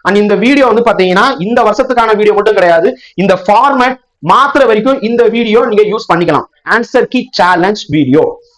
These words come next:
ரைட்? So, எப்படி பண்றது எல்லாமே நான் step by step சொல்றேன். இந்த வீடியோ ஃபுல்லா பாருங்க, பண்ணுங்க. So, ஆன்சர் கீ பண்றதுனால என்ன யூஸ், என்ன பெனிஃபிட், ஏன் பண்ணணும், எல்லாமே நான் சொல்றேன். ஃபர்ஸ்ட்,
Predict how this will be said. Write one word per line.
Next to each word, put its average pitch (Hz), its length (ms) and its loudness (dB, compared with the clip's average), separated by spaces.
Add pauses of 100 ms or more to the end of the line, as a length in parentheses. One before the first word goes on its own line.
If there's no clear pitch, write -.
(240)
ரைட்? 240 240 -2
So, 214 180 0
எப்படி 220 260 2
பண்றது 240 320 0
எல்லாமே 220 380 2
நான் 214 200 -2
step 214 120 0
by 185 140 0 (100)
step 262 80 0
சொல்றேன். 185 500 0
இந்த 165 160 -2
வீடியோ 220 300 -2
ஃபுல்லா 240 260 0
பாருங்க, 180 360 0
பண்ணுங்க. 175 480 -2 (180)
So, 175 120 0
ஆன்சர் 233 220 0
கீ 220 200 -4
பண்றதுனால 226 360 0
என்ன 196 200 0
யூஸ், 214 280 -2 (180)
என்ன 220 220 0
பெனிஃபிட், 226 520 -2
ஏன் 214 220 2
பண்ணணும், 202 340 0
எல்லாமே 226 420 0
நான் 226 100 0
சொல்றேன். 131 260 -4 (220)
ஃபர்ஸ்ட், 226 280 -2